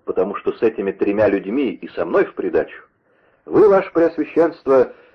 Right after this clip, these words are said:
перевернёте вверх дном всю Францию и даже всю Европу, если вам будет угодно». «В хвастовстве гасконцы могут потягаться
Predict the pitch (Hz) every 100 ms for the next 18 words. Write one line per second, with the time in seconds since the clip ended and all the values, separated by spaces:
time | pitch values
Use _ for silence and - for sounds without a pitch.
0 | _ - 120 147 143 170 170 151 110 156
1 | - - - 165 143 - - - 160 104
2 | - - - _ _ _ _ _ _ 80
3 | 87 82 - 170 180 151 139 156 - -
4 | - - _ _ - 82 - 85 90 78
5 | 87 80 - 85 78 71 57 - _ _
6 | _ _ _ _ _ - 123 147 160 -
7 | - 349 202 190 - 185 185 165 175 170
8 | 170 151 135 151 160 - 165 160